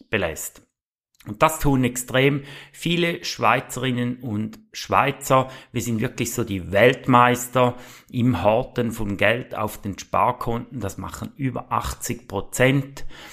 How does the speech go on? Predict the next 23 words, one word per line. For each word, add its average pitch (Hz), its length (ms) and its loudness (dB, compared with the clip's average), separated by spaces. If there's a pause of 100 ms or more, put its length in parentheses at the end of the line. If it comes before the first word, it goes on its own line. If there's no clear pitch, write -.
(460)
Und, 104 500 6
ähm, 95 320 6
ja, 127 240 6
hier 123 220 6
ist - 180 0
es - 140 -4
sicher 139 240 -4
die - 180 -6
einfachste 160 640 0
Möglichkeit, 139 600 -2 (340)
wenn 120 240 -4
du 113 80 -2
eben 107 380 -2 (380)
dein 98 200 0
Geld, 110 400 4
ich - 80 -16
sag 104 220 -4
jetzt - 140 -14
mal 90 120 -4
in 92 220 -10
Anführungs- 127 600 2
und 107 120 -4
Schlusszeichen, 107 720 -6